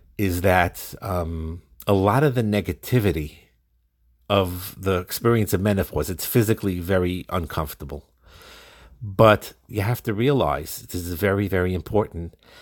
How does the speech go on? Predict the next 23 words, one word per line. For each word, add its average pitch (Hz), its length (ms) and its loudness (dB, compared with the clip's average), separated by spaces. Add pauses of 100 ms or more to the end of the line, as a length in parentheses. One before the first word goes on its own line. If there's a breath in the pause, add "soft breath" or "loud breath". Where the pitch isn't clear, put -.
that 92 160 0
a 90 60 2
lot 98 320 2
of 131 80 2
the 113 80 2
negativity 95 1040 -2 (1080)
of 87 280 2
the 82 80 0
bad 101 360 4
feelings 104 580 -4
that 82 100 -6 (300)
the 87 140 -2
woman 95 300 0
experiences 85 1120 0
with 76 300 -8
this 78 260 -6
has 92 300 -4
a 95 40 -2
lot 107 380 0
to 107 100 -8
do 95 220 -4
with 87 260 -6
culture. - 520 -4